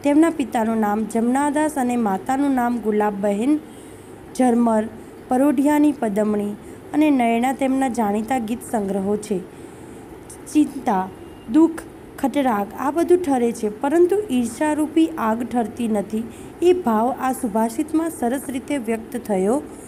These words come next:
છે. ફ્રેન્ડ્સ, આ સુભાષિતમાં આપણને ઈર્ષારૂપી આગની વાત કરવામાં આવી છે. તો ફ્રેન્ડ્સ, આપણે સૌપ્રથમ સુભાષિત જોઈશું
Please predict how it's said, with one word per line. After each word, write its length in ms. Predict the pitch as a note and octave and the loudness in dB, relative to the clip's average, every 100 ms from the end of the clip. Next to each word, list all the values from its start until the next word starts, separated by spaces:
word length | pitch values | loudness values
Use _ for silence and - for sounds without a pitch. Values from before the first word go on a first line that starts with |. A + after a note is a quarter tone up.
| - - | -18 -16
છે. 180 | - A3 F3+ - - - - | -2 -2 -2 -8 -18 -10 0
ફ્રેન્ડ્સ, 280 | E4 D4+ D#4 | 2 2 0
આ 120 | B3 | -4
સુભાષિતમાં 920 | B3+ A#3+ A3 A3 A3 G#3+ - G#3+ G#3 - - - - - | -2 -2 0 0 -2 -4 -4 -4 -4 -6 -18 -18 -20 -6
આપણને 500 | - C#4+ D#4+ D#4 E4 D#4+ - | -6 -2 2 4 4 0 0
ઈર્ષારૂપી 920 | C4+ C4 - - F4+ E4+ E4 E4+ F4 | 2 2 -2 -2 0 2 2 4 2
આગની 580 | - - G#3+ G#3 B3 C4+ | 0 -2 -2 0 0 2
વાત 240 | G3+ G3+ - - | 0 -2 -6 -8
કરવામાં 480 | G#3 G#3+ G#3 G3+ G3 | -4 -2 -2 -2 -2
આવી 220 | F#3 F#3 | -4 -6
છે. 200 | - F3+ - - - - - | -6 -8 -8 -16 -18 -18 -6
તો 80 | A#3+ | -4
ફ્રેન્ડ્સ, 420 | A#3+ B3 G#3+ A3 - | -2 -2 -2 -4 -6
આપણે 360 | A#3 - G#3 G#3+ - - - | -6 -2 -4 -4 -12 -16 -4
સૌપ્રથમ 640 | E4+ E4 C#4 D4+ C#4+ D#4 D#4 - - - - - - | -4 -2 -4 -4 0 0 -2 -8 -18 -18 -16 -6 -2
સુભાષિત 500 | A3 B3 A#3+ C#4+ - - - | 2 2 2 -2 -4 -2 2
જોઈશું 520 | G#3 G3+ - E4 | 4 2 0 -2